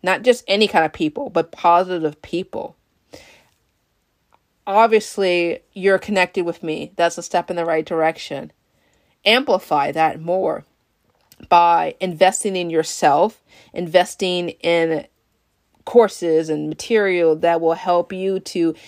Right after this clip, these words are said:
be able to find other people with like interests, and so that you can be able to grow more, okay?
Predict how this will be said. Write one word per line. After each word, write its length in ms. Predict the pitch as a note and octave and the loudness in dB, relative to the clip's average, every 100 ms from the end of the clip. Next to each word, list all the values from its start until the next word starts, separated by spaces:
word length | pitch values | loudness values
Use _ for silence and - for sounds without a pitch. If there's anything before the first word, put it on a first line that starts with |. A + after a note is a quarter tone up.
| - - | -20 -8
be 160 | F3+ F3 | -4 0
able 300 | F#3 F#3 F3+ | 0 -2 -6
to 480 | - F3+ E3+ E3 | -6 -4 -2 -2
find 280 | - G3 F#3+ | 0 0 2
other 180 | G3 D4+ | 2 0
people 420 | - G3+ F3+ F3+ | -4 -6 -4 -6
with 260 | D#3+ F#3 F3 | -4 -6 0
like 340 | E3+ D#3+ - _ _ _ - | 2 2 0 _ _ _ -8
interests, 600 | F3+ D#3 - C3+ - - _ - | -6 -6 -8 -10 -12 -20 _ -14
and 100 | F#3 | -2
so 100 | G#3 | 2
that 160 | G3 | 2
you 100 | F#3+ | 2
can 140 | G3 G#3+ | -4 0
be 100 | F#3 | 0
able 220 | F3+ F3+ | 0 -2
to 140 | - | -6
grow 420 | D#3 E3 D#3 D#3 D3+ | -4 2 2 2 -4
more, 540 | A#3+ E3+ F#3 F#3 D#3 - - | -12 -4 0 0 -2 -6 -12
okay? 340 | D#3+ F3 F#3+ | -8 -6 -6